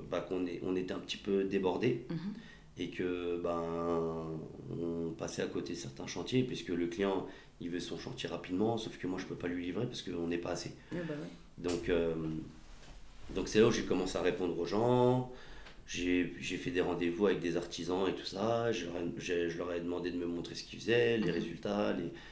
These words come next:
Speaker 1: les finitions et tout ça. Pour certains, ça me convenait, sauf que, bah, j'ai eu un, j'ai eu une petite mésaventure, mais ça arrive, ça fait partie de, du métier.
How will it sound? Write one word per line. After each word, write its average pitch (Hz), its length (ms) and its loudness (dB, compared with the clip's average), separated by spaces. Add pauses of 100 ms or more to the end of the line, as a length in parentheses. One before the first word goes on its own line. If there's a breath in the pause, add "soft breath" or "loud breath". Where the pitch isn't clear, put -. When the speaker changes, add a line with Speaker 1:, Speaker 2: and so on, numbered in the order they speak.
(140 loud breath)
Speaker 1:
les 85 80 -4
finitions 92 440 -2
et 87 60 0
tout 98 120 -6
ça. 127 240 2 (440 loud breath)
Pour - 120 -16
certains, 101 400 2
ça 101 160 -2
me 80 200 -4 (160)
convenait, 95 380 4
sauf - 200 -2
que, 87 140 -2 (880 loud breath)
bah, - 160 -4
j'ai 82 160 -2
eu 90 200 2
un, 85 180 2
j'ai 87 160 -2
eu - 20 2
une 87 120 0
petite - 280 -2
mésaventure, 87 520 2
mais 135 80 6
ça 95 160 2
arrive, 117 160 4
ça - 100 -4
fait - 120 -8
partie - 340 -8
de, 87 180 0
du 82 140 -2
métier. 135 420 0